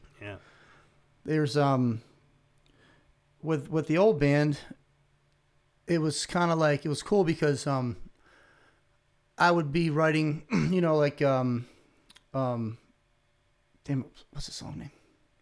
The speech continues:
Speaker 2: Knife in My Back, Dig a Little Bit Deeper Every Day.
Speaker 1: Uh, uh, Roll with the Punches?
Speaker 2: Yeah. Oh, yeah. Sorry.
Speaker 1: Me reminding you of your own song title.
Speaker 2: <laughs> Roll with the Punches, you
Speaker 1: That
Speaker 2: know.
Speaker 1: song's fucking amazing, dude.
Speaker 2: Very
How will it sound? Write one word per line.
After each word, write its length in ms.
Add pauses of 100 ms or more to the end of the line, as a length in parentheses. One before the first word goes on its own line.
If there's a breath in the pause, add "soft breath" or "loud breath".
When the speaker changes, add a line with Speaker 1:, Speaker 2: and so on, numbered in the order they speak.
(2750)
Speaker 2:
Knife 260
in 60
My 120
Back, 300
Dig 120
a 20
Little 160
Bit 240
Deeper 220
Every 140
Day. 240
Speaker 1:
Uh, 500
uh, 260
Roll 140
with 100
the 60
Punches? 260
Speaker 2:
Yeah. 200 (160)
Oh, 100
yeah. 120 (180)
Sorry. 260
Speaker 1:
Me 240
reminding 500
you 200
of 100
your 160
own 140
song 300
title. 280 (100)
Speaker 2:
<laughs> 640
Roll 160
with 100
the 40
Punches, 440
you 60
Speaker 1:
That 60
Speaker 2:
know. 120
Speaker 1:
song's 120
fucking 260
amazing, 440
dude. 60
Speaker 2:
Very 580